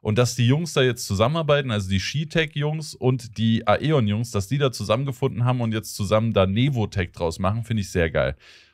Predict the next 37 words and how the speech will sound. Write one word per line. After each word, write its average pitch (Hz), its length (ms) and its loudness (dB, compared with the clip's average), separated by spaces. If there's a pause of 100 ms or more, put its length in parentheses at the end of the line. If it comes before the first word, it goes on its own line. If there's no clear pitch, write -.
(140)
Man 120 160 4
muss 156 160 2
dazu 127 320 0
sagen, 73 280 -4 (380)
man 110 200 2
konnte 170 220 4
das 165 200 -2
natürlich 117 320 -2
auf 95 100 -2
der 107 120 0
Messe 107 260 -2
probieren 101 760 -2
und 107 200 -2
viele 139 340 0
waren 113 300 4
damit, 107 380 0 (600)
ich 98 140 0
sag 123 160 4
mal, 113 180 2
eingeschränkt 139 580 0
zufrieden. 165 560 -4
Also 110 220 0
das 113 100 2
Feedback, 170 380 -2
was 123 160 0
ich 139 160 -2
am 117 100 2
meisten 135 300 0
so 123 140 -2
gehört 117 260 4
habe, 104 320 4
war, 101 380 4 (420)
die 123 180 2
Idee 117 280 2
ist - 220 -2
super 117 300 4
geil 127 500 4